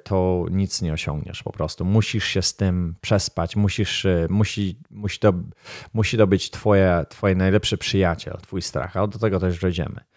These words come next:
Em, boję się też, e, że pewnego dnia stracę to wszystko. Niestety, prawda jest taka, że,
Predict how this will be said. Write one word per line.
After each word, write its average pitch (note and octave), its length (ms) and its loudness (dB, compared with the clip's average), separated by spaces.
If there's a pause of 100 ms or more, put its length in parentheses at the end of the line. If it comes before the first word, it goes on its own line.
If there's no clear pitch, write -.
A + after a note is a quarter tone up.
(540)
Em, G2+ 720 4 (480)
boję C3+ 360 4
się G2+ 260 0 (260)
też, - 520 4
e, G2+ 600 4
że E2+ 540 -2
pewnego G2+ 480 -2
dnia G2 300 -4
stracę - 480 -6
to - 100 -14
wszystko. - 640 -8
Niestety, A#2 420 4
prawda A2+ 280 2
jest - 120 0
taka, B2 240 2
że, G2 200 2